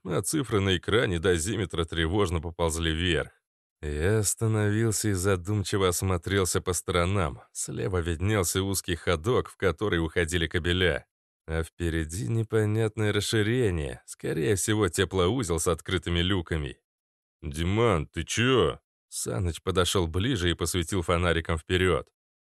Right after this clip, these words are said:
"Там выход". "Всё? Подземный вояж закончен?"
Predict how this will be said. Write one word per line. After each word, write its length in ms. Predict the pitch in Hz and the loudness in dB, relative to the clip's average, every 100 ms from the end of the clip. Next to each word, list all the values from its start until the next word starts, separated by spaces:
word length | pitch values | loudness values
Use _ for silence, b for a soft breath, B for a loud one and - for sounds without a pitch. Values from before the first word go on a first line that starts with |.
| _ | _
"Там 380 | 90 87 127 135 | 0 4 4 4
выход". 560 | 135 135 104 95 76 - _ _ _ _ - | 4 2 2 0 0 -4 _ _ _ _ -4
"Всё? 460 | - - 226 240 - _ | 2 4 4 4 0 _
Подземный 480 | - 208 175 190 185 | -2 0 2 4 4
вояж 320 | 180 185 185 | 4 4 4
закончен?" 760 | 156 175 - 233 233 180 101 | 4 0 0 0 2 2 2